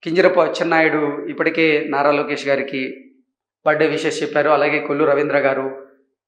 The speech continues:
ఇలా ఎంతోమంది యువ మంత్రులు కూడా నారా లోకేష్ గారికి బర్త్‌డే విషెస్ అయితే తెలియజేస్తూ ఉన్నారు. కొంతమంది ఏమో Twitter వేదికగా శుభాకాంక్షలు తెలియజేస్తూ ఉంటే, మరికొంతమంది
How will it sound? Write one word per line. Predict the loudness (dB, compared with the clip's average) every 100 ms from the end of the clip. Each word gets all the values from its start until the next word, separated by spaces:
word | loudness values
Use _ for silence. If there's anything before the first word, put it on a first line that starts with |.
| _
ఇలా | 2 4 4 -2 -10 -18 -20 -12
ఎంతోమంది | -10 -4 0 0 0 -2 -6 -12 -20 _ _ _ _
యువ | -12 -2 2
మంత్రులు | 4 4 2 -2 -2
కూడా | 0 2 4 2 -2 -8 -16 -4
నారా | 0 2
లోకేష్ | 2 0 -4 -4 -4
గారికి | -4 -4 -4 -4 -8 -18 -12 -6
బర్త్‌డే | 0 0
విషెస్ | 0 -2 -4
అయితే | -4 -4
తెలియజేస్తూ | -4 -4 -2 -4 -4
ఉన్నారు. | -4 -2 0
కొంతమంది | 0 0 0 2
ఏమో | 4
Twitter | 2 -2 0 2 2
వేదికగా | 2 0 0 4 4 2 -6 -14
శుభాకాంక్షలు | -4 0 2 0 0 -2
తెలియజేస్తూ | -2 -2 -2 -4 -6
ఉంటే, | -2 0 2
మరికొంతమంది | 2 2 2 2 2 0 0 -2 -2 -8 -14